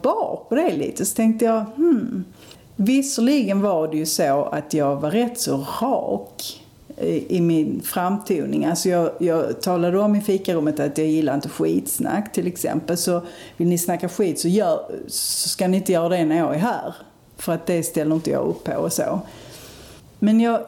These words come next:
jag tänkte att det nog också var så att jag höll liksom... Jag höll vissa saker för mig själv.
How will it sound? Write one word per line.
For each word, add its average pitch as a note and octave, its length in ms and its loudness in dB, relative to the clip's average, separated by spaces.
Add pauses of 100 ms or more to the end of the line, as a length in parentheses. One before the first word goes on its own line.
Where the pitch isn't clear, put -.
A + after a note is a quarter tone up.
(140)
jag A#3 220 0
tänkte C4 340 4
att G3+ 120 -4
det A3+ 80 2
nog A#3 280 4
också B3 280 -2
var G3+ 240 2
så F#3+ 160 -2
att E3 260 -2
jag F#3 140 2
höll F#3 380 2
liksom... D#3 680 0 (1120)
Jag G#3+ 180 2
höll G#3 380 0
vissa G3+ 280 0
saker E3+ 380 -2
för D#3+ 260 -2
mig D3+ 220 2 (100)
själv. - 500 -2